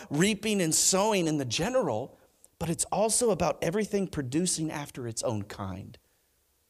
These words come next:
So important we see this. Now, as I talk about sowing and reaping, I wanna pause just a moment, and I wanna speak to a couple of items because I've seen this get a little messed up,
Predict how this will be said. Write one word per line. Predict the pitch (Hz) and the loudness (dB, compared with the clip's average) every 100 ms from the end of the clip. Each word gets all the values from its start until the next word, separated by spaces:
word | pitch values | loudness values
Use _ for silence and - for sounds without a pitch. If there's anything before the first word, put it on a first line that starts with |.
| - | -2
So | - - 269 | 0 2 2
important | 247 170 156 104 | 0 0 -2 -2
we | 117 | -4
see | - 98 | -2 -4
this. | 92 98 - - _ _ _ - | -6 -10 -10 -12 _ _ _ 0
Now, | - 147 - 220 | 2 2 -4 -2
as | - 196 | 2 4
I | 196 | 2
talk | - 254 294 294 | 0 2 2 2
about | 233 196 - | 0 2 2
sowing | - 202 202 180 | 2 2 2 0
and | 151 | 0
reaping, | 147 143 131 113 113 - | -2 -2 -2 -6 -8 -8
I | - | -2
wanna | 196 302 | 2 2
pause | 185 - 202 196 185 143 | 2 0 2 2 2 -2
just | 165 - | -4 -2
a | 151 | -2
moment, | 123 131 135 107 110 117 - - | -2 -2 -2 -4 -6 -12 -20 -8
and | 156 | -4
I | 165 | -2
wanna | 160 | 0
speak | 151 - 233 240 - | 0 -2 -2 -4 -2
to | 185 | -2
a | |
couple | 151 - 196 208 | -2 -4 -2 -2
of | 165 | -2
items | 135 139 123 107 101 - - | 0 0 0 -4 -8 -14 -10
because | - 151 175 - | -6 0 0 0
I've | 156 | -2
seen | - - 240 277 | 0 0 2 2
this | 240 202 - | 2 0 -2
get | 156 185 - | 0 0 0
a | |
little | 131 131 175 170 | -2 0 0 0
messed | 117 135 156 - - - | -2 -2 -2 0 0 2
up, | 151 107 101 - | 2 2 -2 -10